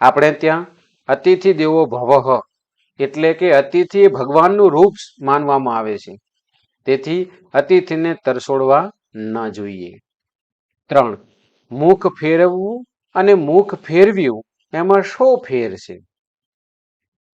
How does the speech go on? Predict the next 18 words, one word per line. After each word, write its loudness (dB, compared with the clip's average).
તો 0
મુખ -4
ફેરવવું 2
એટલે 2
નફરતથી -4
આડું 4
જોવું -10
અને -8
મુખ 0
ફેરવ્યું -2
એટલે -6
ધ્યાન -6
ન -10
આપવું. -12
આ -2
એનો -6
ફેર -6
છે. -20